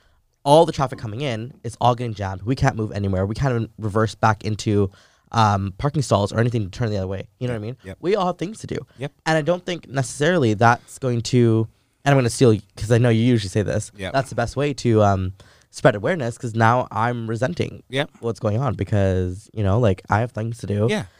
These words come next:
Speaker 1: And that doesn't mean it makes me a shitty person for wanting to do my plans. I
Speaker 2: Yes.
Speaker 1: didn't even know that protest was happening.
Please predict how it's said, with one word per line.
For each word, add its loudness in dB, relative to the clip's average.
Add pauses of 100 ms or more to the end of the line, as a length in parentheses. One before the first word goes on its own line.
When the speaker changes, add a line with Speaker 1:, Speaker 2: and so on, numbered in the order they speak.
(240)
Speaker 1:
And 0
that 0
doesn't -2
mean 0 (100)
it 0
makes 0
me 0
a -2
shitty -8
person -2
for -6
wanting -4
to -6
do 0
my 0
plans. 2 (920)
I 6
Speaker 2:
Yes. 8
Speaker 1:
didn't 0
even 4
know 8
that 4
protest 0
was -4
happening. -2